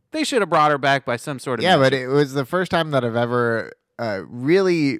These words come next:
Speaker 2: for sure one hundred percent thought that it was gonna happen, and it didn't happen.
Speaker 1: That's true.
Speaker 2: I think
Speaker 1: Um,
Speaker 2: that maybe they were setting up for a sequel. Like, had, had they, had there been more, uh, more
Speaker 1: So
Speaker 2: momentum behind them, they would have had, like, a bonus scene.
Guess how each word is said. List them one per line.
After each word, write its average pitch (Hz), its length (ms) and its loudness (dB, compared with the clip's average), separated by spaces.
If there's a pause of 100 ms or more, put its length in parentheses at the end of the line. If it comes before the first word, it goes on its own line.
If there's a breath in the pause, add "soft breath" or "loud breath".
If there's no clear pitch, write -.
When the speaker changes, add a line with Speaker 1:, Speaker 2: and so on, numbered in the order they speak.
Speaker 2:
for 139 280 0
sure 151 380 2
one 143 240 -4
hundred 156 280 -2
percent 131 500 -2
thought 123 220 0
that 120 120 0
it 120 40 2
was 117 160 -2
gonna 117 160 -2
happen, 117 360 -2
and 120 80 -6
it 101 80 -10
didn't 95 200 -8
happen. - 300 -14 (460)
Speaker 1:
That's 160 160 -2
true. 226 260 -4 (120)
Speaker 2:
I 131 140 0
think 143 140 2
Speaker 1:
Um, - 60 -6
Speaker 2:
that 160 160 4
maybe 135 320 0
they 131 180 0
were 127 100 0
setting 135 280 -2
up 131 120 -4
for 135 120 -2
a 123 60 0
sequel. 151 460 -4 (100)
Like, 117 360 -4
had, 127 420 -2
had 131 260 -4
they, 135 220 -2
had 143 240 -2
there 165 160 2
been 147 340 -2
more, 139 460 2
uh, 131 420 2
more 131 480 -4 (340)
Speaker 1:
So 131 100 -2
Speaker 2:
momentum 135 460 -2
behind 143 360 -2
them, 160 160 -4
they 131 160 2
would 123 160 0
have 123 100 -4
had, 120 300 -2
like, 123 240 -4
a 110 180 -6
bonus 123 400 -4
scene. 135 460 -8